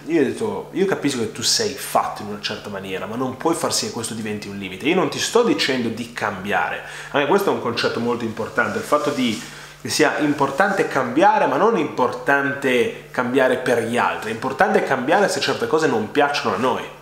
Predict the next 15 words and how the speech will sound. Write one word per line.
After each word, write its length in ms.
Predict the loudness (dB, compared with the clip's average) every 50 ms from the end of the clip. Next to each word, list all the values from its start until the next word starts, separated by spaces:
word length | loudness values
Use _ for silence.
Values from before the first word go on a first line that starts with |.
| -20 -20 -20 -20 -20 -20 -20 -14 -6
Ok? 360 | -2 -2 0 0 -2 -4 -6 -10 -12 -12 -12 -10 -4
Se 560 | -2 0 2 4 6 6 8 8 6 4 4
arrivasse 500 | 2 2 2 2 2 2 2 2 0 0
adesso 260 | 0 2 2 2 2
una 80 | 0 0
persona 340 | 0 -2 -2 -2 -2 0 0
e 60 | 0
mi 80 | 0
dicesse: 600 | 0 0 0 0 0 0 0 -2 -2 -2 -2 -4 -6 -8 -14 -12 -6
"No, 300 | 0 2 4 4 4 4
Lallo, 680 | 4 4 4 4 4 4 4 4 4 2 0 -4 -10 -12 -14 -16
devi 720 | -6 0 4 4 4 4 4 2 0 2 2 4 2 2
fare 320 | 0 2 0 2 2 2 2
questi 280 | 2 0 0 0 -4
video, 600 | -2 0 0 0 0 2 2 2 4 4 2 0